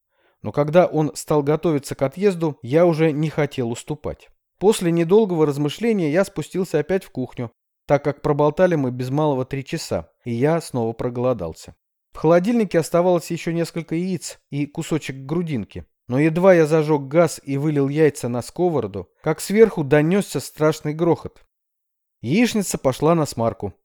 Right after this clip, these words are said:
Грохот так меня испугал, что она вместе со шкварками опрокинулась прямо в пламя горелки, а я, ругаясь, на чем свет стоит, через три ступеньки на четвертую помчался наверх.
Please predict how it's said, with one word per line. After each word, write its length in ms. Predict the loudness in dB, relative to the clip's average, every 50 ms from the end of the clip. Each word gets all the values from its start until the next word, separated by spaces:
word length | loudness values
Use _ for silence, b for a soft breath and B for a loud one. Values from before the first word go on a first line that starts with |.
| _ _
Грохот 480 | 0 2 2 2 2 0 -4 -6 _ _
так 200 | 0 0 0 0
меня 240 | -2 -2 0 -2
испугал, 560 | -2 -4 -4 -6 -4 2 4 4 4 2 -2 _ _
что 240 | -20 -2 2 2 4
она 240 | 4 4 4 4
вместе 360 | 4 4 0 -2 -2 -4 -10 -6
со 160 | -2 -2 -2
шкварками 640 | -2 -4 -6 0 2 2 2 2 -2 -4 -4 -4 -6 _
опрокинулась 680 | -4 -2 2 2 2 2 2 0 2 2 2 2 0 0
прямо 360 | 0 2 2 2 2 0 -2
в 100 | -4 -4
пламя 320 | 0 0 2 2 2 0
горелки, 600 | 0 2 2 2 2 2 0 -2 -4 -8 -16 -18 -18 _ _
а 140 | _ -4 -4
я, 380 | 0 4 6 6 4 4 0 _ _ _
ругаясь, 460 | -8 -6 -4 -2 2 2 2 2 0 -4
на 80 | -8
чем 200 | -6 -6 -8 -8
свет 240 | -4 -4 -4 -4 -4
стоит, 400 | -6 -6 -6 -6 -6 -6 -10 _ _ _ _
через 280 | -6 -4 -2 -2 -2
три 180 | -2 -2 -2 -2
ступеньки 520 | -2 -4 -6 -4 0 0 0 0 0 0
на 200 | -2 0 0 -2
четвертую 600 | -4 -4 -8 -6 -4 2 4 4 2 2 -2 -4 -2
помчался 580 | 0 -2 -2 -2 -2 -2 -4 -4 -2 -4 -4
наверх. 480 | -2 -2 -2 -2 -4 -4 -6 -8 _ _